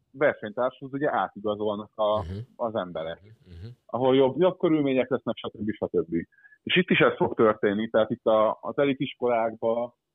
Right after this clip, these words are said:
Speaker 1: egyháziskolákba, alapítványi iskolákba majd szépen a, a tanároknak, a legjobb tanároknak az elvándorlása meg fog történni, ez már most is zajlik. Tehát, hogy Magyarországon a jelenlegi iskolarendszer is szegregál,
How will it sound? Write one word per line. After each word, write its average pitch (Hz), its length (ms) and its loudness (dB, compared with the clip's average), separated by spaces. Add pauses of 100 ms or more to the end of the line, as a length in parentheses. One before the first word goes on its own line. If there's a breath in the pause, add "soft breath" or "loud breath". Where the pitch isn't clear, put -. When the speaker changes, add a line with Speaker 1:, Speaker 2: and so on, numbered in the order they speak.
Speaker 1:
egyháziskolákba, 117 920 -2
alapítványi 110 540 -6
iskolákba 113 560 2
majd 120 260 2 (520)
szépen 147 320 4
a, 120 160 2 (100)
a 120 140 -6
tanároknak, 117 720 0
a 120 120 -4
legjobb 131 360 2
tanároknak 113 520 -2
az 110 140 0
elvándorlása 113 720 0
meg 143 140 -4
fog 139 180 -4
történni, 101 440 -2
ez 101 80 -2
már 107 140 -2
most 120 180 -6
is 110 120 0
zajlik. 80 420 2
Tehát, 92 200 2
hogy 104 280 2 (680)
Magyarországon 120 880 2 (300)
a 104 160 -4 (760)
jelenlegi 117 500 -2
iskolarendszer 110 640 0
is 110 200 -4
szegregál, 95 640 0